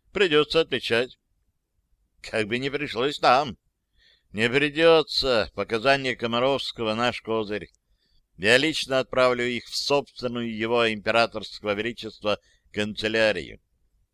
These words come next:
Армянин недоумённо посмотрел на Кардаву. Ты спятил? Отнюдь. Это наш козырь против Штольца и всего этого дерьма.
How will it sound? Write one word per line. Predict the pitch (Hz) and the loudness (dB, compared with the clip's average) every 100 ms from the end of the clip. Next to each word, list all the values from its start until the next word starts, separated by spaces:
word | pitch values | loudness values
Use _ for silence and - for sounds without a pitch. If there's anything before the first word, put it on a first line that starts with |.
| _ _ _ | _ _ _
Армянин | 107 117 123 127 127 123 | 0 0 2 -2 -4 -2
недоумённо | 120 113 117 117 123 117 107 | -2 0 -2 0 -2 -4 -8
посмотрел | 110 - 104 107 113 | -8 -6 -4 -2 -2
на | 113 107 | -2 -2
Кардаву. | 113 107 101 104 98 87 _ _ _ _ - | -2 0 0 0 -2 -8 _ _ _ _ -10
Ты | 110 | -8
спятил? | 107 - - 170 170 - 65 - _ _ _ _ _ | -6 -6 -2 0 0 -4 -20 -20 _ _ _ _ _
Отнюдь. | 101 87 - 80 78 110 - _ _ _ _ _ - | -2 -2 -6 -10 -8 -10 -14 _ _ _ _ _ -2
Это | 185 190 190 180 | -2 2 2 2
наш | 143 175 - | 0 -2 0
козырь | 185 175 120 - | -2 -2 -4 -6
против | 123 147 143 123 | -4 -4 -4 -6
Штольца | - - 165 135 95 80 _ _ _ | -6 0 0 0 -8 -8 _ _ _
и | 101 | -8
всего | - 131 151 | -4 0 4
этого | 147 135 131 | 4 2 -2
дерьма. | 120 123 127 | 0 -2 0